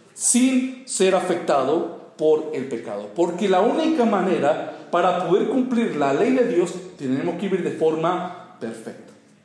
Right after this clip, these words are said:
Pero ese joven rico, como lo mencionó el hermano Efraín,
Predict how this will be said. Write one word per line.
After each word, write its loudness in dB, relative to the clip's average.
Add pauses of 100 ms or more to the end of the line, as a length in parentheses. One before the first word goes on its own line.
(760)
Pero 4
ese 4
joven 2
rico, 0
como -2
lo 0
mencionó -2
el 0
hermano 0
Efraín, -4